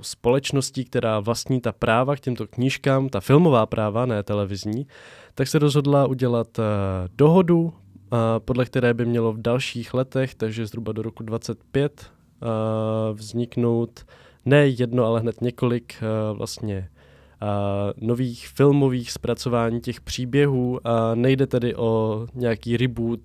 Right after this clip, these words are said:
značky, že by se znova dělal Pán prstenů,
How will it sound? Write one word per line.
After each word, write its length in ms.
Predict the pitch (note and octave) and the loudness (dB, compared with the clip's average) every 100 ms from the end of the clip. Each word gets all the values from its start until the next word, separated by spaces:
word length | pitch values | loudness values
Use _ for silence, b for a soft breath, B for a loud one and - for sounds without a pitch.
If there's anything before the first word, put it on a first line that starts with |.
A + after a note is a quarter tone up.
| - | -8
značky, 720 | A#2 G#2+ A#2 - - A2+ G#2+ B B B B | -6 -4 -4 -4 -8 -8 -8 B B B B
že 120 | B2+ | -6
by 100 | A2+ | -4
se 120 | A2+ | -4
znova 300 | A2+ B2 A#2+ | 0 2 2
dělal 280 | A#2+ B2 A#2 | 2 2 2
Pán 260 | A2 A#2 A2 | 2 0 0
prstenů, 720 | - - - A#2+ A#2 A#2 | -4 -6 -4 -2 0 -2